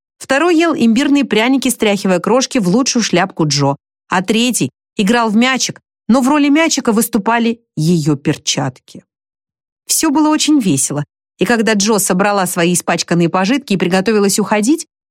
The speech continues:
ее поклонники бросились провожать ее и умоляли вернуться, потому что проделки Лори сплошная умора. «Какие славные ребята, правда? Чувствую себя такой юной и бодрой»,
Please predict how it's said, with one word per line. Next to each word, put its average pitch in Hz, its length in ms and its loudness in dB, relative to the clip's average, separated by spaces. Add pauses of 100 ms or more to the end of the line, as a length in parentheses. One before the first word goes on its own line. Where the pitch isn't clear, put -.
(100)
ее 262 260 2
поклонники 302 640 2
бросились 196 440 0
провожать 170 560 -2
ее 208 300 2 (320)
и 226 80 2
умоляли 214 500 2
вернуться, 185 640 2
потому 170 320 0
что 170 160 0
проделки 180 540 0
Лори 208 280 2
сплошная 156 560 -2
умора. 135 500 -2 (1000)
«Какие 254 340 0
славные 214 420 0
ребята, 185 400 0
правда? 175 440 -2 (580)
Чувствую 240 360 0
себя 208 240 0
такой 226 280 0
юной 254 400 2
и - 20 0
бодрой», 185 520 0